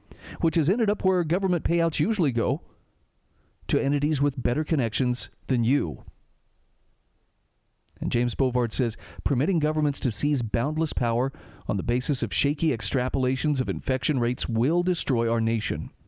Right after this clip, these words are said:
He says Trump's boast of being a wartime president should recoil on him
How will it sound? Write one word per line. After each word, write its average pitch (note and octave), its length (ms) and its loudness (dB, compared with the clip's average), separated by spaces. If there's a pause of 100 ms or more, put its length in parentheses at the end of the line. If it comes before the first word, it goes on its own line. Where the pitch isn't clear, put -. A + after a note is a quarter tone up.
(1600)
He C3+ 100 0
says A#2+ 200 0
Trump's F#3 320 0
boast D3+ 400 0
of A2 100 -2 (240)
being E3 240 2
a C#3 120 4
wartime F3 600 2
president E3+ 520 0 (320)
should C#3 260 0
recoil F#3+ 480 2
on C#3+ 140 2
him D3+ 120 0